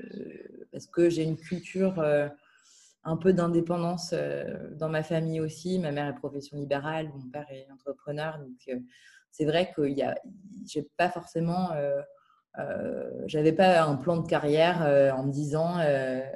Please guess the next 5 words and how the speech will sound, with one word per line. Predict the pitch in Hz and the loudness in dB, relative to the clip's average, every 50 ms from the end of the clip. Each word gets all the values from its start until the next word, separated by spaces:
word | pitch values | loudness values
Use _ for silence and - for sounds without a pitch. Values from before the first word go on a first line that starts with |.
| - - - - - - - - _ _ _ _ | -10 -12 -14 -16 -18 -20 -20 -20 _ _ _ _
je | 143 127 127 | -20 -8 -4
vais, | 147 151 156 156 151 | 0 2 4 6 6
euh, | 143 139 135 131 131 131 131 131 - - - _ _ _ _ _ _ _ _ _ _ _ _ _ | 6 4 2 2 0 -2 -4 -6 -8 -12 -16 _ _ _ _ _ _ _ _ _ _ _ _ _
je, | - - - - - _ - - - _ _ _ _ _ _ - - 170 170 - _ - | -18 -16 -16 -16 -16 _ -20 -20 -20 _ _ _ _ _ _ -20 -20 -20 -20 -16 _ -6
ouais, | 143 131 - | -6 -6 -6